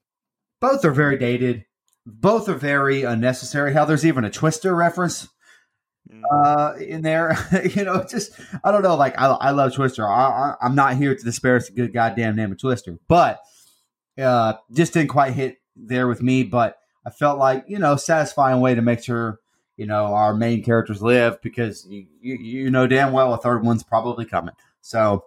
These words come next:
Speaker 1: made sense. Uh, way to wrap it up in a bow. I agree with you, Brian. That alternate ending would have been a little bit better for me. I, it would have really tied everything up in a neat little package, but, uh, that's neither here nor there. The very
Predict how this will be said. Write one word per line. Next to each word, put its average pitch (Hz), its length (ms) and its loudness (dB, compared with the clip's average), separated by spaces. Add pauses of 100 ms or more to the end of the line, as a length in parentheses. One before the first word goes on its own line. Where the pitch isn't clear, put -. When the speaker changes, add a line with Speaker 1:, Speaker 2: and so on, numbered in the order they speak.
(140)
Speaker 1:
made 135 240 0
sense. 127 400 0 (400)
Uh, 98 360 2 (760)
way 123 280 -2
to 120 60 0
wrap 123 260 2
it 120 60 -2
up 120 160 -2
in 117 60 -4
a 117 40 -4
bow. 120 280 2
I 131 140 4
agree 131 200 2
with 131 120 -2
you, 117 100 -8
Brian. 127 260 2
That 120 80 0
alternate 127 380 -2
ending 123 300 0
would 113 100 -8
have 101 100 -10
been 110 120 -8
a 98 60 -10
little 117 220 -4
bit 156 160 -6
better 170 220 0
for 175 120 -4
me. 196 300 -4
I, 131 460 -6
it 127 100 -2
would 123 160 0
have 95 140 -6
really 123 560 2
tied 120 340 0
everything 117 380 -6
up 117 180 0
in 104 120 -10
a 101 60 -6
neat 107 240 -6
little 107 140 -14
package, 107 540 -10
but, 95 180 -10 (440)
uh, 107 360 -2
that's 170 180 0
neither 147 160 -2
here 127 160 -4
nor 120 200 -2
there. 127 200 2
The 120 120 -12
very 196 520 0